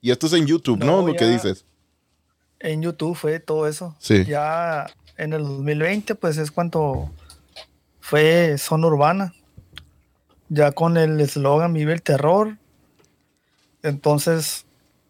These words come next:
Speaker 2: así está registrado en el, en YouTube, Zona Urbana, el terror. Para identificarlo con otros canales, pues, que también dicen Zona Urbana, pero no sé, no sé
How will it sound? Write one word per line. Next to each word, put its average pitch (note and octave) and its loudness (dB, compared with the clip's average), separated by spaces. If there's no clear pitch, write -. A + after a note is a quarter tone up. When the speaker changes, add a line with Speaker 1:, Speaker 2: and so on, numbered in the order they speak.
Speaker 2:
así E3 2
está E3+ 2
registrado F3 0
en F#3 2
el, E3 0
en D#3+ -2
YouTube, F3 -2
Zona D#3+ 0
Urbana, G3 2
el D#3 -6
terror. D3+ 2
Para D#3+ 0
identificarlo E3 -2
con D3+ 0
otros D3+ 0
canales, D#3 -2
pues, D3+ -10
que D3 -6
también D3 -4
dicen D3 -4
Zona D3+ 0
Urbana, D#3+ 0
pero D3 -4
no D3 -2
sé, D3+ -4
no D3+ -4
sé C#3+ -4